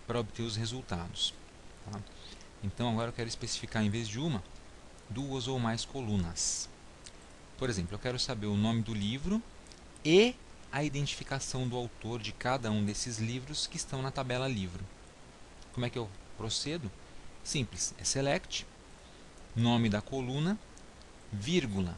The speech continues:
nome da outra coluna, vírgula, nome da próxima coluna e assim por diante. Você vai especificando os nomes das colunas que você quer consultar,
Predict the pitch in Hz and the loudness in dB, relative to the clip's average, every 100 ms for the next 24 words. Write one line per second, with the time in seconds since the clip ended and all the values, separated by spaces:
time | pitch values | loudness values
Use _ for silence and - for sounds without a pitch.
0 | - - 110 117 120 104 104 139 156 139 | -8 0 6 8 8 6 6 4 2 -4
1 | - 117 120 143 147 143 - 104 123 113 | -2 0 0 0 0 -2 -6 -2 2 2
2 | 92 90 92 107 113 101 - 113 110 113 | 2 0 4 4 4 2 0 -2 0 0
3 | 110 127 127 147 - 156 - 156 160 110 | -2 -2 -2 0 0 -2 -2 -4 0 0
4 | 104 - - - - - 107 120 113 113 | 0 -4 -6 -8 -8 -4 -2 0 0 0
5 | 123 - 120 110 110 110 101 98 101 98 | -2 -2 -2 0 2 2 2 4 2 0
6 | - - 104 98 95 92 - 98 - 95 | -2 -4 -4 0 0 -2 -6 -6 -6 -6
7 | - 92 107 - - 139 151 | -6 -4 -2 -4 -4 -4 -4